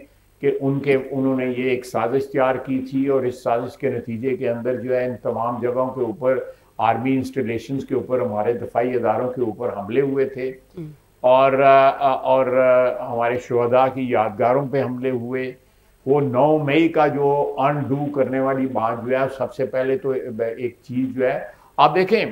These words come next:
Speaker 1: अल्लाह ताला के निज़ाम में भी चीज़ है कि आप पहले एतराफ़ गुनाह करते हैं, उसके बाद आप माफ़ी मांगते हैं।
Speaker 2: हम्म।
Speaker 1: आप जब तक एतराफ़ ही नहीं कर रहे,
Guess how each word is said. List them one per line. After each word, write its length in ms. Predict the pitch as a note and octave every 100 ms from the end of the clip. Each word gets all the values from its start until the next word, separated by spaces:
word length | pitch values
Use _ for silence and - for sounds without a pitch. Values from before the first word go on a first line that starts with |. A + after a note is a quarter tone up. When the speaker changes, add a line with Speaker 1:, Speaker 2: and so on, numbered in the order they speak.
| - _ _ - _ _
Speaker 1:
अल्लाह 200 | C#3+ D#3+
ताला 280 | F#3+ G3 G3+
के 120 | G3
निज़ाम 420 | F#3+ E3 D3 D#3 F3
में 180 | F3
भी 200 | E3+ E3+
चीज़ 360 | D#3 D3+ D#3 D#3+
है 180 | E3+ E3+
कि 140 | F3
आप 460 | D3 C#3 D3 D#3 -
पहले 320 | D3+ D3+ D#3
एतराफ़ 440 | D3 C#3+ C3 C3+ D3
गुनाह 380 | A#2+ B2+ C#3
करते 340 | C#3+ C3 C3 C#3
हैं, 100 | C#3
उसके 240 | C3 D3+
बाद 280 | C3+ C3 B2
आप 200 | A#2+ A2+
माफ़ी 280 | A2 - B2+
मांगते 400 | G#2 F2 _ _
हैं। 80 | - _ -
Speaker 2:
हम्म। 100 | C#3 - _ _ _ _ _
Speaker 1:
आप 220 | D3+ E3+ D#3
जब 220 | F#3 F3+
तक 180 | F#3 -
एतराफ़ 500 | E3+ E3 D#3 F#3 -
ही 60 | G#3+
नहीं 140 | G#3
कर 220 | F3 D3
रहे, 380 | B2+ A#2 A2 G2+